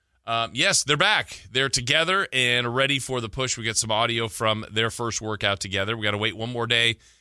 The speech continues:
Kings in action tomorrow. Uh, but coming up on the show today, uh, about an hour from now, a little less,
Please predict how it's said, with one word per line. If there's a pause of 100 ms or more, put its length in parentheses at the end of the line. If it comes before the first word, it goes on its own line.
(120)
Kings
in
action
tomorrow. (280)
Uh,
but
coming
up
on
the
show
today,
uh,
about
an
hour
from
now,
a
little
less,